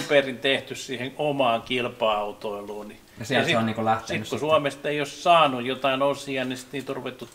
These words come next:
Speaker 1: tuomaan.
Speaker 2: Joo.
Speaker 1: Ja päämiehet on ollut sitä mieltä, että tuo vähän muillekin. Ja tällä hetkellä me täällä työllistetään seitsemän kaveria.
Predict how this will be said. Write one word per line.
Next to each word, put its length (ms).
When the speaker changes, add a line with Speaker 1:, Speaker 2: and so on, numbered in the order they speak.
Speaker 1:
tuomaan. 720
Speaker 2:
Joo. 300
Speaker 1:
Ja 560
päämiehet 640
on 100
ollut 240
sitä 300
mieltä, 380
että 260
tuo 220
vähän 200
muillekin. 640
Ja 380
tällä 220
hetkellä 400
me 140
täällä 340
työllistetään 580
seitsemän 520
kaveria. 640